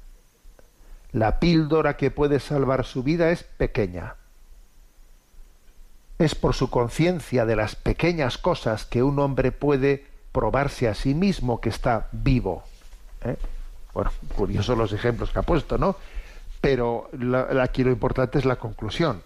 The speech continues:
A ver, es, es importante tener conciencia de las pequeñas cosas, porque en las pequeñas cosas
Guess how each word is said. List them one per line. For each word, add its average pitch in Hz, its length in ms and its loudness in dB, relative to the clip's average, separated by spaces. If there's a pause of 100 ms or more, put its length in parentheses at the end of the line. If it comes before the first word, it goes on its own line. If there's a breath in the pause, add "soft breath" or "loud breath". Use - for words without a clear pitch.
(140)
A 98 100 -2
ver, 107 300 2 (1200 soft breath)
es, 120 560 0 (1160 loud breath)
es - 160 0
importante 147 640 2
tener 113 320 0
conciencia 139 540 0
de 113 120 4
las 107 220 0
pequeñas 113 640 -2
cosas, - 380 -4
porque 110 240 0
en 107 100 2
las 101 180 0
pequeñas - 600 -2
cosas 151 500 -2